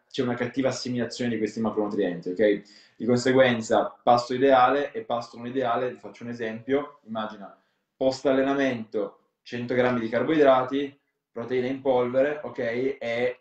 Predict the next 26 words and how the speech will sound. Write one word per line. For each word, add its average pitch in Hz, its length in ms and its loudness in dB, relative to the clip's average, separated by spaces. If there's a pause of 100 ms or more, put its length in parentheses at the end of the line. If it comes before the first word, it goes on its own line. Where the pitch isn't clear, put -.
(120)
quaranta 127 500 -2
grammi 117 300 -6
di 110 100 -6
frutta 110 260 -8
secca, 107 500 -4
pasto 135 580 0
non 117 540 -2
ideale. 92 560 -2 (320)
Post 120 280 0
allenamento, 135 920 0 (240)
dieci 131 480 -2
grammi 131 200 4
di 120 100 -6
frutta 131 260 -4
secca, 127 480 -2
cento 135 280 -2
grammi 120 220 -2
di 117 100 -6
carboidrati, 123 800 2 (260)
ehm, 95 1000 0
trenta 107 280 -2
grammi 107 280 -2
di 101 80 -4
proteine. 95 580 -8
Pasto 113 320 2
ideale, 107 500 4